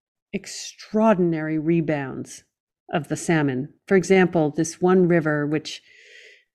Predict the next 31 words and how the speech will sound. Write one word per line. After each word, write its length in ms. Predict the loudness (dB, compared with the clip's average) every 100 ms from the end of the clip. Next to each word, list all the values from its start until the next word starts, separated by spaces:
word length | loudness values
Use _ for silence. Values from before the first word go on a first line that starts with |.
| -20 -12
I 60 | -2
love 400 | 4 4 4 2
deeply, 640 | 2 2 -2 -2 -4 -8 _ _ _
it's 120 | -20
called 280 | -4 -2 0
the 120 | -2 0
Otta 340 | 2 4 2
River. 480 | 2 0 -2 -6 -10 _ _ _ _ _ _ _
It, 380 | 2 2 2 _ _ _ _ _ _ 0
it's 240 | 0 0
had 280 | 0 4 6
up 160 | 4
to 80 | 2
fifty, 460 | 0 0 0 0 -2
sixty 460 | 0 -4 -2 -2
thousand 480 | 0 2 2 0 -4
fish, 400 | -2 -4 -4 -12 -2
pink 180 | 2 2
salmon, 340 | 0 -2 -2
come 220 | -2 -2
back 300 | -2 -4 -6 -4
to 120 | -4
it. 180 | -4 -10 _ _ _ _ _ _ _ _ 2
But 100 | 4
it 60 |
got 220 | 8 6
down 320 | 8 6 6 4
to 260 | 4 2
about 380 | 4 2 -2 -4
three 220 | 2 2
hundred 540 | 4 0 -2 -2 -6